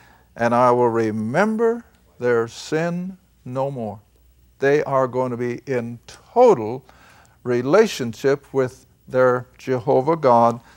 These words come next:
who will then, of course, be also their King and their Messiah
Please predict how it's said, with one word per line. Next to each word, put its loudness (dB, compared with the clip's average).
who 2
will 4
then, 4
of -4
course, 2
be -2
also 2
their 4
King 0
and -6
their 0
Messiah 2